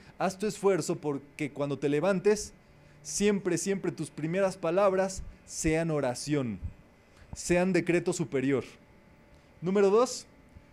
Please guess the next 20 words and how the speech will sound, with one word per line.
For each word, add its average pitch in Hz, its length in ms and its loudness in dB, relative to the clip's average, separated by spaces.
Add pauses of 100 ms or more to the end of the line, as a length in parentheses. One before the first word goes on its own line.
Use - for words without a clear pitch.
(440)
ora 196 380 2
sencillamente. 165 1120 -6 (420)
Si - 180 -8
son 220 220 -2
obras 220 240 2
literarias, 190 520 0
carecerán 156 520 -2
de 175 80 0
poder. 147 400 -2 (880)
Nos 165 200 2
dice 214 280 2
el 208 80 4
Maestro 190 380 0
Jesús 214 460 -4
que 165 100 -2
el 147 80 -2
reino 175 220 -2
de 190 100 0
los 190 140 2
cielos 180 520 -2